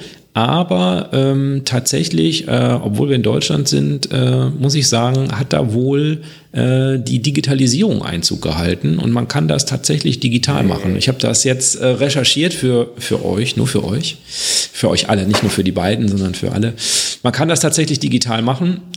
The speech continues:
Ähm, also wer sich da interessiert, der kann das ja mal, ähm, nachgucken, wie das geht. Das findet man natürlich ganz schnell. Also wer dann noch so einen elektronischen Ausweis, also so eine Online-Ausweisfunktion aktiviert hat, der kann das komplett digital machen.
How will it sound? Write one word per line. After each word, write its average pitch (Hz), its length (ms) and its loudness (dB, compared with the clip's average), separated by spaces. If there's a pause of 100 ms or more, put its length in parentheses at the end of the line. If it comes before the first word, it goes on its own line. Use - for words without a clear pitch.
Ähm, 120 720 0
also 110 240 0
wer 113 120 2
sich 113 140 -4
da 110 340 2
interessiert, 120 680 0
der 107 100 2
kann 120 160 -2
das 117 160 0
ja 107 100 2
mal, 104 480 0 (420)
ähm, 104 600 2
nachgucken, 160 720 0
wie 123 80 2
das 113 220 0
geht. 139 260 0
Das 104 120 0
findet 123 220 0
man 120 120 0
natürlich 113 320 -2
ganz 107 160 0
schnell. 113 320 0
Also 104 240 2
wer 104 260 2
dann 98 160 0
noch 101 160 -2
so - 140 0
einen 95 240 -2 (180)
elektronischen 110 640 -2
Ausweis, - 720 0
also 95 160 0
so 98 80 0
eine 95 100 0
Online-Ausweisfunktion 120 1200 0
aktiviert 110 440 0
hat, 107 140 -2
der 104 80 0
kann 107 140 -2
das 104 160 2
komplett - 380 -2
digital 101 460 0
machen. 101 340 -2